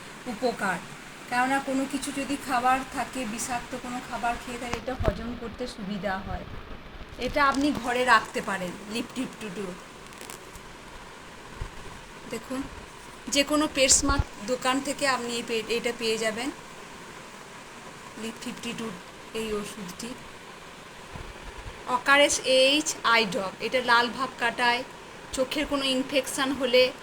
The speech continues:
এটা আপনি চোখে লাগাতে পারেন। আমার খরগোশকে তো এই ড্রপটা দিয়ে তো এখন আমার খরগোশ একটু সুস্থ হয়ে গেছে। তিন দিন কিন্তু এই ড্রপটা দু ফোঁটা করে দেবেন।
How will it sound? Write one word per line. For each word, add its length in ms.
এটা 240
আপনি 200
চোখে 360
লাগাতে 420
পারেন। 320
আমার 240
খরগোশকে 540
তো 120
এই 160
ড্রপটা 420
দিয়ে 280
তো 160
এখন 200
আমার 240
খরগোশ 400
একটু 220
সুস্থ 420
হয়ে 280
গেছে। 320
তিন 160
দিন 200
কিন্তু 320
এই 100
ড্রপটা 440
দু 160
ফোঁটা 260
করে 260
দেবেন। 340